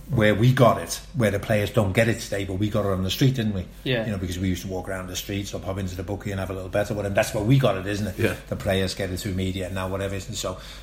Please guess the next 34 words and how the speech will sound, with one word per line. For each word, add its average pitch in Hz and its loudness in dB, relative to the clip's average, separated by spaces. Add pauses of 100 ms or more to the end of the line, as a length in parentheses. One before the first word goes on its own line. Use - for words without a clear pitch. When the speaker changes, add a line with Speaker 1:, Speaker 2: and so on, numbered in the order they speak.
(120)
Speaker 1:
there 110 -8
was, 98 -8
there 101 -14
was, 98 -14 (220)
nobody 110 2
was 95 -6
ever 110 2
in 95 -2
any 95 -4
doubt, - 2 (1120)
"This 107 -4
is 104 -6
it," 123 2
you 98 -2
know. 101 -2
And, 90 -6
and, 90 -10
and 92 -6
then 95 0
when 95 0
we 90 -8
lost, - 0 (180)
I - -14
mean, 92 -8
the 87 -8
first, 98 -2
you 95 -6
had, 98 -8 (640)
what's - -4
the 98 -8
dressing 113 2
room, 90 -2
wasn't 95 -2
it? - -14